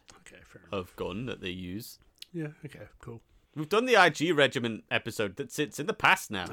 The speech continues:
Speaker 1: Okay,
Speaker 2: I
Speaker 1: sorry.
Speaker 2: can't be expected to hold on to all this information. There's a lot of stuff.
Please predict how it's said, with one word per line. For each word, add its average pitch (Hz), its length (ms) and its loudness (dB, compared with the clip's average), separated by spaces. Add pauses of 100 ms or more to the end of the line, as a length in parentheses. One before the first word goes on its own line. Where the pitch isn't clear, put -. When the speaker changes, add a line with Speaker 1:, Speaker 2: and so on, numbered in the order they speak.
(100)
Speaker 1:
Okay, - 180 -16
Speaker 2:
I - 40 -20
Speaker 1:
sorry. 143 220 2
Speaker 2:
can't 185 400 4
be 143 360 -2
expected - 480 -4
to 131 80 4
hold 135 200 2
on 127 80 0
to 135 80 2
all 139 320 4
this 120 260 -4
information. 92 800 -8
There's 127 280 -14
a 113 200 -10
lot 160 300 6
of 151 120 2
stuff. - 460 -4